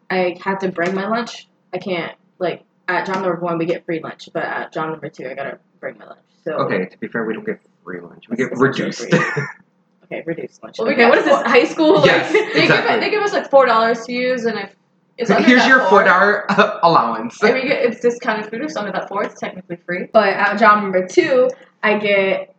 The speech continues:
Speaker 1: <laughs> I get, <laughs> stop. I had to bring my food, so I, I usually have to cook my food.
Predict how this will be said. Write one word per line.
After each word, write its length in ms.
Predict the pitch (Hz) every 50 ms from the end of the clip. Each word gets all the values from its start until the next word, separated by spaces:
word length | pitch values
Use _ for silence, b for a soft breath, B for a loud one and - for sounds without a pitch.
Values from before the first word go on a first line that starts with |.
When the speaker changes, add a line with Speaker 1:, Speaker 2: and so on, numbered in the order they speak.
| _ _ -
Speaker 1:
<laughs> 120 | 349 359 - - - - - 539 605 622 - - B B 571 571 554 494 B B B B
I 220 | - 254 254 247 240
get, 500 | 269 247 247 240 233 220 214 - - - _ _ _ -
<laughs> 200 | 339 339 349 B 1047 1047 1047 1047 B B B B B
stop. 440 | B - 262 285 302 262 269 - -
I 800 | 359 480 508 523 494 - - - - 254 254 214 202 185 156 147 - - - - - - _ B B B B B B B
had 220 | - 262 247 233 240
to 60 | 240
bring 140 | 247 262 269
my 240 | 277 269 247 240 -
food, 220 | 226 208 214 -
so 100 | - 220
I, 360 | 208 208 208 208 208 - - _ - 208
I 100 | 214 214
usually 640 | 226 240 233 254 240 226 214 208 190 175 160 - - _ _ _ _ _ -
have 220 | - 226 202 196
to 100 | - 185
cook 300 | - - 226 202 - -
my 140 | 180 170 170
food. 340 | - - 156 156 156 151